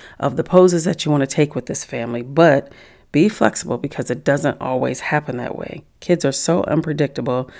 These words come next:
so it's important to be patient and flexible during the photo session. Allow for breaks. If the kid needs a break to sit down and play with their toy for five minutes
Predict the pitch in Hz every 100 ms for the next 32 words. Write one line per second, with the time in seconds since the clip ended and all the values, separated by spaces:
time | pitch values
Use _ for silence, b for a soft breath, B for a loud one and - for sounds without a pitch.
0 | B B - 127 123 120 - 185 185 170
1 | 156 - 165 175 139 123 - - 139 226
2 | - 180 - 131 127 139 135 131 139 127
3 | - 120 - 120 123 123 147 - 120 123
4 | 123 135 220 - - b b b b 139
5 | 139 - 135 120 120 - 113 202 214 -
6 | 185 - 156 156 147 135 147 139 - -
7 | - 214 190 - 190 190 202 185 185 180
8 | 175 -